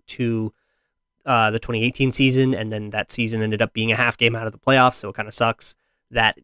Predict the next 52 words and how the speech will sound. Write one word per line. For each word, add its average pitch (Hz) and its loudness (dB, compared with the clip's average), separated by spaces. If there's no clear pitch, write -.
you 123 -8
know, 110 -8
if 101 -14
he 127 -2
had 107 0
adjusted 110 -6
a - -10
little 110 -2
quicker, 113 -6
maybe 107 -8
they 107 -8
would 107 -6
have 104 -12
made 104 -16
the - -20
playoffs 151 0
that 123 -2
year 127 -2
and 123 -4
stuff - -4
like 123 -4
that. 113 0
Um, 107 -2
I, - -4
Rick 160 0
Spielman, 147 4
I 131 -4
definitely 131 0
like 120 2
Rick, 120 -10
Rick 127 0
Spielman 123 0
as 113 -2
a 110 -2
G 110 0
M. 156 4
I 117 0
think 120 -4
the 113 -4
acqu-, - -14
acquisition 120 -2
of 123 -8
Kirk 127 -4
Cousins 131 2
is 123 -2
kind 131 0
of 120 2
the 107 -2
tiebreaker 151 2
here, 165 2
and 113 -2
knowing 113 -2